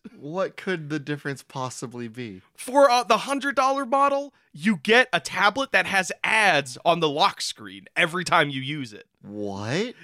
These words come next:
Speaker 2: Yeah, that's, like, a legit thing. And then if you want to take that off,
Speaker 1: No,
Speaker 2: you have
Speaker 1: this
Speaker 2: to
Speaker 1: is a parody, right? You're kidding me.
Speaker 2: No, this is, like, a legit thing. Here, let me open it right now. I usually get ads for fri-, for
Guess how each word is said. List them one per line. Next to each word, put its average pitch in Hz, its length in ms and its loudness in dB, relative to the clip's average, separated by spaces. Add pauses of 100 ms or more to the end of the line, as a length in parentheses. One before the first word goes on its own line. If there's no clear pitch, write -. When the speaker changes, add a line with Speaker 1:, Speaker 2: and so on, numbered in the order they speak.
Speaker 2:
Yeah, 294 580 4
that's, 262 180 4
like, 302 140 4
a 320 60 2
legit 311 480 4
thing. 269 560 4 (320)
And 214 140 6
then 233 120 6
if 233 200 0
you 233 100 2
want 202 340 4
to 202 100 -6
take - 260 0
that 190 160 6
off, 247 160 8
Speaker 1:
No, 214 160 10
Speaker 2:
you 180 120 6
have 185 40 6
Speaker 1:
this 196 100 2
Speaker 2:
to 226 60 0
Speaker 1:
is 175 80 2
a 175 80 6
parody, 147 600 4
right? 139 280 4
You're 175 200 0
kidding 151 500 -4
me. 113 140 -8
Speaker 2:
No, 285 260 6
this 269 220 0
is, 233 100 -2
like, 269 160 0
a 285 60 -6
legit 277 340 -10
thing. 285 280 -12
Here, 214 260 -6
let 185 80 -12
me 220 100 -6
open 247 220 -8
it 233 40 -8
right 226 200 -6
now. 220 200 -6
I 143 60 -8
usually 202 340 -4
get 196 160 0
ads 170 280 2
for 165 100 -10
fri-, 160 380 -6
for 143 340 -12